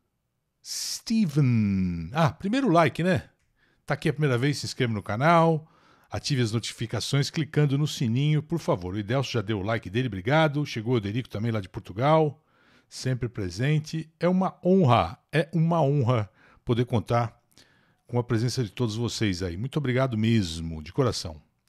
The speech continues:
Ah lá, Stephen King has quit Facebook after voicing concerns about false information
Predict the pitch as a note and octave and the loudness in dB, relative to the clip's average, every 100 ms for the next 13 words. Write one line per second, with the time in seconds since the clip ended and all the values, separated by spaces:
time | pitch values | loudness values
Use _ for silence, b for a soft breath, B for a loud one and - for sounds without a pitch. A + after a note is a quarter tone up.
0 | b b b b - C3 B2 - - - | b b b b -2 -2 -2 -10 -8 -8
1 | - F#3+ D#3 D3+ C3 C#3 G2+ F#2 A2+ G3 | -4 -2 0 0 0 0 0 0 -2 0
2 | D3 G2+ - - G2 - D3+ D#3 F#3+ F#3 | 0 -2 -6 -8 -10 -4 -2 -2 -2 -2
3 | - _ _ _ - G#3 - - C#3+ G#2+ | -4 _ _ _ -6 -6 -8 -2 0 0
4 | F2 E3 G3 - F#3 F3+ F#3+ F#3 - A2 | 0 0 0 -2 -4 -4 -4 -4 -2 0
5 | G2 G#2+ A2 - F3 E3 D#3+ D#3+ - C3 | 0 -4 -6 -6 -4 0 -2 -4 0 2
6 | A2+ G#2+ D3+ C#3 F3 G2+ - A2+ | 2 -2 -6 -6 -4 -4 -4 -6